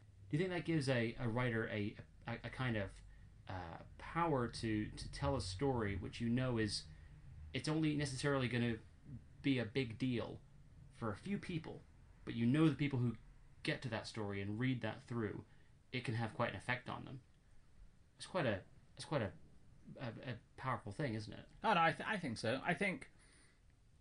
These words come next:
Speaker 2: I've been involved in a lot of different fandoms through the years. So I've been involved in Star Trek fandom and gaming fandom and steampunk and science fiction and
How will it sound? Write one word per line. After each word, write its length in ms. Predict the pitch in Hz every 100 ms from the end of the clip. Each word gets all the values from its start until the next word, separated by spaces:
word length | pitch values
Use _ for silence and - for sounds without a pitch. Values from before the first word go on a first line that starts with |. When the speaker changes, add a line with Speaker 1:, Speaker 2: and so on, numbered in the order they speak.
| - - - -
Speaker 2:
I've 280 | 175 208 165
been 140 | 165 135
involved 440 | 113 110 101 95
in 120 | 101
a 80 | 98
lot 140 | 113
of 200 | 104 90
different 340 | - 110 - 90
fandoms 720 | - 123 107 92 65 65 - - -
through 240 | - 90
the 100 | 78
years. 460 | 73 65 60 50 - - - - - - - - - - - -
So 220 | - 135
I've 180 | 135 123
been 120 | 123
involved 500 | 113 104 104 98 98
in 160 | 104 98
Star 360 | - 110 95
Trek 220 | - 76 -
fandom 440 | 76 76 - 65 82 - -
and 300 | 90 87 85 -
gaming 440 | 110 107 92 78 -
fandom 480 | 80 78 71 71 87 - - - - -
and 600 | 98 90 92 87 87 90
steampunk 760 | - - 101 98 82 76 58 - - -
and 160 | 78 82
science 360 | 104 92 87
fiction 580 | - 127 - - 78 76 -
and 420 | 87 87 92